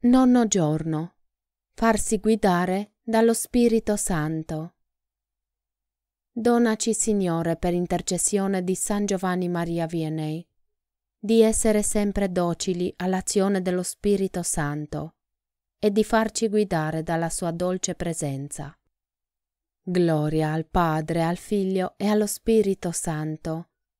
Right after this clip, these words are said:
come era nel principio e ora e sempre, nei secoli dei secoli. Amen. Dalle omelie di San Giovanni Maria Vianney.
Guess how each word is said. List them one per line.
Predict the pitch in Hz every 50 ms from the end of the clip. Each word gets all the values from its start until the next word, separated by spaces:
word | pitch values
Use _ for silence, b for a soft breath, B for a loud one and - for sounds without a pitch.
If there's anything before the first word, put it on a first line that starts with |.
| _ _
come | - 208 202 214 208 208
era | 208 202 202 196
nel | 196 196 190 185
principio | - 185 190 185 185 - - - 175 165 160 - 165 160 156
e | 160 160
ora | 165 165 165 156
e | 156 160
sempre, | - - - 165 156 160 160 165 - 170 170 170 170 175 _ _ _ _ _ _
nei | _ 208 208 214 208
secoli | - - - 220 214 214 - - 202 196 196 196 196
dei | - 190 190 190
secoli. | - - - 165 156 151 - - - 156 156 160 - - _
Amen. | - 165 160 151 147 151 151 156 156 156 165 165 _ _ _ _ _ _ _ _ _ _ _ _ _ _ _ _ _ _ _ _ _ _ _ _ _ _ _ _ _ _ _ _ _ _ _ _ _ _ _ _ _ _ _ _ _ _ _ _ _ _ _
Dalle | _ - 214 220 220 220 220
omelie | 214 214 214 214 220 220 226 226 220 214 202
di | 214 208
San | - - 208 196 196 196
Giovanni | 202 190 180 175 170 165 165 170
Maria | 165 170 160 160 165 156 160 160
Vianney. | 170 180 170 170 170 165 156 139 143 151 165